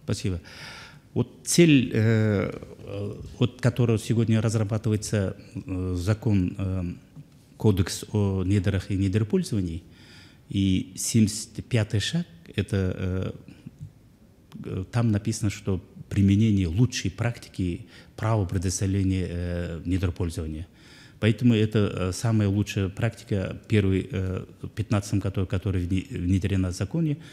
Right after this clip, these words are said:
это австралийский метод, и мы хотим, чтобы повсеместно это австралийский метод внедрить в рамках кодекса.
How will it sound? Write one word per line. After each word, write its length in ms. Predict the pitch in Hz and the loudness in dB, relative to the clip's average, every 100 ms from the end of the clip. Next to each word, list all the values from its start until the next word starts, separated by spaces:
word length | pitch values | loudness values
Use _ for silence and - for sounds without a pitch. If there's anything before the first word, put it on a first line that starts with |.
| - - - | -20 -10 -6
это 200 | 92 90 | -4 -4
австралийский 540 | - 98 92 - 101 | -2 0 0 -2 -2
метод, 240 | 147 - - | -2 -6 -8
и 340 | - 92 - | -4 -4 -2
мы 200 | 101 107 90 | 0 0 0
хотим, 360 | 101 - 95 | -4 0 -2
чтобы 560 | - 101 92 87 - - | -2 -2 -2 -2 -4 -8
повсеместно 560 | - 92 98 104 120 95 | -6 -2 0 0 -2 -4
это 180 | 95 90 | -4 -4
австралийский 460 | - 95 90 - | -4 -6 -6 -4
метод 340 | 95 107 92 - | -4 -4 -6 -8
внедрить 640 | 87 85 90 92 95 104 - - - - | -10 -4 0 0 -2 -4 -8 -20 -20 -10
в 60 | - | -2
рамках 360 | 101 95 101 - | 0 0 -2 -2
кодекса. 600 | 101 90 80 - 85 | 0 0 -4 -6 -8